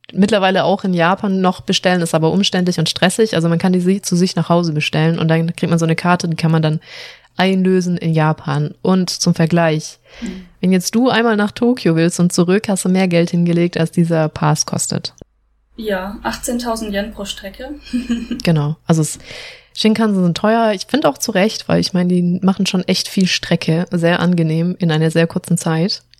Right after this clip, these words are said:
Speaker 2: Definitiv, ja.
Speaker 1: Was aber so ein Pass halt, es halt ermöglicht, ist halt, man kann, wenn man ein bisschen bekloppt ist, aber das geht halt locker, ne, man kann, man kommt so weit, man kann sich einfach mal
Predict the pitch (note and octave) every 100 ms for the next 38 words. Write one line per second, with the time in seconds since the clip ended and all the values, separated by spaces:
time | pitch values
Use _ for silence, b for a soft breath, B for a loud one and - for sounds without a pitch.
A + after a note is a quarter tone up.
0 | _ G#3 G3+ G3+ G3+ G3 G3+ G3+ G3+ F3
1 | F3 B3 G3+ G3 F#3+ F#3 G3+ F#3 F#3 F3
2 | - - F3+ F3+ E3+ - F3 E3 E3 D#3
3 | D3 D#3+ - D3 D3 - D3+ - D#3 D#3+
4 | D#3+ E3 D#3+ D#3+ F3+ - E3+ D#3+ F3+ F3
5 | - D#3+ - E3+ - C#3+ D3 D3+ - F3
6 | F3 E3 D#3 D#3+ - D#3 D3 E3+ D#3+ -
7 | D#3+ F3+ F3 B B B B B B _
8 | _ _ - F3+ G#3 G3 G#3+ F#3+ G3 F3
9 | - _ E3+ E3+ G#3 G3 - F#3 A3 G#3+
10 | F#3+ F#3 F#3+ F#3+